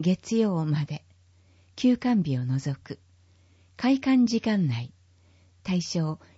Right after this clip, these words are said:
四歳から小学生。絵本の読み聞かせ、お膝に抱っこのお話会。二十一日、午前十時三十分。対象、三歳児以下と保護者。子どもライブラリーは、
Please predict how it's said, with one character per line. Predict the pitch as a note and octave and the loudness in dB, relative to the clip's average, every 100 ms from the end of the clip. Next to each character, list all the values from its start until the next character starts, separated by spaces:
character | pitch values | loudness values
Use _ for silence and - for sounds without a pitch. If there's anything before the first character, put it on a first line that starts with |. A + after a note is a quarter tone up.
| - | 2
四 | A3+ A3 | 4 4
歳 | G3+ F3+ | 2 0
か | E3 | 0
ら | D#3+ | -2
小 | E3 G3 F#3 | 0 2 2
学 | F#3 - | 0 -4
生。 | - C#3 C3 - _ _ _ _ _ _ _ _ _ _ _ - | -6 -6 -6 -12 _ _ _ _ _ _ _ _ _ _ _ 0
絵 | G#3+ | 2
本 | C4 C#4+ | 4 6
の | A#3+ | 6
読 | F3+ F3+ | 6 6
み | F#3 F#3 | 4 2
聞 | - | -4
か | F#3 | -8
せ、 | F#3 - D3+ - _ _ - | -8 -8 -10 -12 _ _ -6
お | - | -2
膝 | A3 C#4 D4 | 0 4 4
に | C#4 | 4
抱 | C4+ C4+ | 4 0
っ | A#3 | 2
こ | F3 | 2
の | D#3+ | 4
お | |
話 | F#3 F#3+ F#3 - - | 2 2 2 -2 -6
会。 | D#3 C3+ - _ _ _ _ - | -6 -6 -8 _ _ _ _ 4
二 | C4 | 4
十 | C#4+ B3 G3 | 6 4 6
一 | E3+ E3 F#3+ | 4 2 2
日、 | F3 F3+ - E3 _ _ - | 2 0 -4 -8 _ _ -2
午 | C4 | 2
前 | C#4 C4+ G3+ | 4 6 4
十 | F3 G#3+ F3+ | 4 2 2
時 | D#3 | -2
三 | - F#3 F3+ | -2 0 2
十 | F3 - | 0 -6
分。 | - A#2 - _ _ _ _ - | -8 -8 -8 _ _ _ _ -4
対 | F3 | -2
象、 | E3 - D3+ D3 - - _ | -2 -4 -4 -6 -10 -20 _
三 | - B3+ C4+ | 0 2 2
歳 | C4+ B3+ A#3+ | 2 2 2
児 | A#3+ A#3+ | 2 2
以 | A#3+ | 2
下 | G3 | -2
と | F3 D3+ - | -4 -6 -6
保 | D3 | -6
護 | D3 D#3 | -2 -2
者。 | - D#3+ - _ _ _ _ _ _ _ _ _ _ _ _ _ _ - | -4 -12 -14 _ _ _ _ _ _ _ _ _ _ _ _ _ _ -2
子 | A#3 | 4
ど | C4 | 6
も | B3+ B3+ | 6 6
ラ | B3 | 4
イ | A3 | 2
ブ | F#3+ | 2
ラ | F3+ | 2
リ | E3 D#3 C#3+ | 2 0 0
ー | |
は、 | C#3 | -4